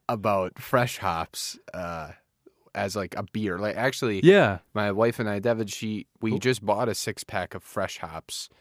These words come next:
Speaker 1: and we've been drinking it. And it was a similar type of thing where they said, like, "You, you gotta drink this, like, soon."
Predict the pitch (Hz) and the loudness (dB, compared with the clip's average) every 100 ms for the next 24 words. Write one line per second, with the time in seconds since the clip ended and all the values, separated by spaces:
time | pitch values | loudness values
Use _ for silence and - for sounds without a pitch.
0 | _ _ _ 95 95 98 98 104 113 107 | _ _ _ -8 -6 -4 -4 -2 -2 -4
1 | 87 85 101 101 - 104 - 127 104 101 | -4 -8 -6 -8 -6 -8 -6 -4 -2 -2
2 | - 165 147 107 110 98 - 139 120 95 | 0 2 2 2 0 -2 -2 0 2 0
3 | 92 - 95 95 92 110 92 87 - 95 | -2 -4 -2 -2 -4 -4 -6 -8 -6 -10
4 | - 92 101 92 90 101 92 87 - 78 | -10 -6 -4 -4 -6 -6 -6 -8 -8 -10
5 | - - 110 85 73 | -6 -4 -4 -4 -10